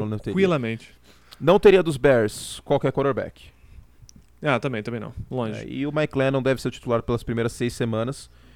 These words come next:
Speaker 2: Então
Speaker 1: Pelo,
Speaker 2: fode.
Speaker 1: pelo menos, pelo menos. E é metade da temporada do Fantasy, então o Mike Lennon n-, não dá. Packers teria Aaron Rodgers, mas, mas no A D P correto. No A D P
Speaker 2: É.
Speaker 1: médio, não.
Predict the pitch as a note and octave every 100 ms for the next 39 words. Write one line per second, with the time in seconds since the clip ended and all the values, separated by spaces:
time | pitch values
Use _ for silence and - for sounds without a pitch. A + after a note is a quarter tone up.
0 | - - - D3+ C#3 C3+ B2+ A#2+ A2 E3+
1 | G#3 E3+ C#3 D#3 - C#3+ B2 A#2+ B2+ D#3
2 | - D3+ D3+ D3 C#3 C3 B2+ B2 B2+ B2+
3 | - B2 B2 C3+ E3+ C#3+ - G#2+ A2 G#2
4 | A2 - G#2+ G2+ A2 G#2+ A2 A2+ A2+ G2+
5 | - _ - _ _ _ F#3 - B2+ A2
6 | A3+ F3 D3 D3+ D#3+ A#2 A#2 A#2 D3+ -
7 | C#3 D#3 E3+ G#3 B3+ D3 - C#3+ - -
8 | D3+ D3+ F3 A#3+ - - - - - C3+
9 | B2 A#2 - B2 - C4+ G#2+ - - -
10 | A2+ G2+ G#2+ - B2 C#3 A#2 A2+ A#2 A#2
11 | D#3+ G#3 D3+ F2+